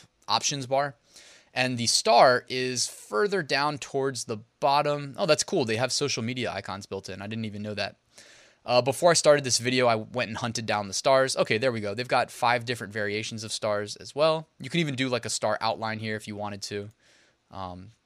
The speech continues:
first, let me change my color select. Oh, no, fill. Never mind. Fill up here. Change it to white. Uh, hold shift while you create your star to make it equal proportions. And boom. Star number one, and then same approach. You can just duplicate it.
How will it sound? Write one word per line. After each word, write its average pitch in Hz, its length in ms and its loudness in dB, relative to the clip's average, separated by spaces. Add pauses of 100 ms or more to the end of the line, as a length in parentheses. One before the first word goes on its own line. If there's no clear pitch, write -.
(220)
first, 110 260 -2
let 104 100 -4
me 104 80 -6
change 104 380 -4
my 87 140 -10
color 117 340 -2
select. 110 320 -4
Oh, 131 80 4
no, 110 160 -2
fill. 98 420 -4
Never 98 140 -8
mind. 101 220 -16 (160)
Fill 123 400 -2
up - 120 -10
here. 156 440 -4 (500)
Change 107 240 -6
it 101 80 -10
to - 80 -10
white. 120 420 2 (800)
Uh, 95 200 -4
hold 135 240 0
shift - 400 0
while 110 160 2
you 113 100 -2
create 107 260 -4
your 98 80 -6
star 127 540 2 (360)
to - 100 -12
make 101 160 -6
it 104 160 -6
equal 113 280 -8
proportions. 127 960 -6
And 107 460 -6
boom. 135 300 0 (580)
Star 131 260 2
number 127 220 -2
one, 170 560 0
and 120 140 -4
then 117 100 -2
same 131 260 0
approach. 143 440 -2
You 123 80 -8
can 120 100 -6
just 107 220 -10
duplicate 117 500 -6
it. 107 220 -4